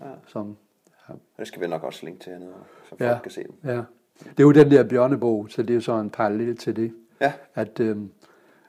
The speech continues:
Speaker 2: at jeg så, øh, stadigvæk beholdt min, jo, min store fascination og interesse for dyr og natur. Altså, selvom det lyder lidt banalt, men så var det jo virkelig noget, der drev mig i sin tid, også som dreng.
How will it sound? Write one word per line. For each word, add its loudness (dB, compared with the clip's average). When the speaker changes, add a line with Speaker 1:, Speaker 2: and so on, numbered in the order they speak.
Speaker 2:
at -10
jeg -4
så, -2
øh, -4
stadigvæk 4
beholdt 0
min, -2
jo, -2
min -6
store 2
fascination -4
og -2
interesse -4
for -6
dyr 8
og 4
natur. 6
Altså, -4
selvom -4
det -4
lyder 4
lidt -2
banalt, 0
men -6
så -4
var 2
det 2
jo 2
virkelig 2
noget, 4
der 0
drev 2
mig -2
i -4
sin 0
tid, -2
også -4
som -6
dreng. -2